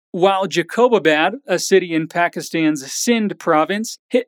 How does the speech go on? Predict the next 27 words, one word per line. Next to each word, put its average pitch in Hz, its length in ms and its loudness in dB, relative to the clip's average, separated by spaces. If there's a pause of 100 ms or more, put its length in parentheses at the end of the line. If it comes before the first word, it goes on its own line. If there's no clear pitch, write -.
forty-nine 233 880 0
degrees 190 480 -4
Celsius 196 640 -2
on 170 160 2
Saturday, 185 600 2 (120)
one 202 160 2
of 220 120 0
the 180 100 0 (180)
highest 214 460 0
April 226 360 0
temperatures 202 640 -4 (120)
ever 208 320 0
recorded 202 680 -2
in 233 200 2
the 190 100 2
world. 170 600 -2 (260)
The 208 140 4
heat 254 240 2
wave 233 300 2
has 202 180 0
already 196 480 2
had 185 220 0
a 175 80 2
devastating 175 800 0
impact 156 500 -2
on 143 180 0
crops, 160 560 -2